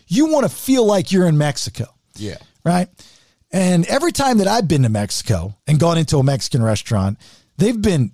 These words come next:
Speaker 1: extremely nice, like, great customer service. They're very appreciative that you're there. Right? Am I right?
Speaker 2: Yeah.
Speaker 1: You're
Speaker 2: Oh,
Speaker 1: the
Speaker 2: yeah.
Speaker 1: Mexican guy. You're
Speaker 2: To-
Speaker 1: there all the time.
Speaker 2: Totally. Yeah.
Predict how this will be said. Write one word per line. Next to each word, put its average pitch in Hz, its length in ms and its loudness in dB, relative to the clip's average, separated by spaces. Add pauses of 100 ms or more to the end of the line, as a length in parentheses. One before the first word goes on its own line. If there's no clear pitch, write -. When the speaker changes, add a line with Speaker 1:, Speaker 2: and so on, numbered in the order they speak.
(100)
Speaker 1:
extremely 123 960 0
nice, 80 520 -10
like, 131 220 -4
great 170 400 -2
customer 107 400 -2
service. - 640 -10
They're 160 120 2
very 170 480 0
appreciative 117 640 -4
that 110 120 -6
you're 110 160 -2
there. 104 280 -6 (680)
Right? 170 220 -2 (100)
Am 139 80 -2
I 135 40 0
right? 208 280 0
Speaker 2:
Yeah. 120 240 -8
Speaker 1:
You're 202 100 2
Speaker 2:
Oh, - 20 2
Speaker 1:
the 269 60 2
Speaker 2:
yeah. 220 60 4
Speaker 1:
Mexican 220 380 -2
guy. 85 240 -12 (100)
You're 180 140 0
Speaker 2:
To- 208 60 4
Speaker 1:
there 190 100 2
all 165 100 2
the - 60 -6
time. 147 240 0
Speaker 2:
Totally. 120 460 -6
Yeah. 101 200 -6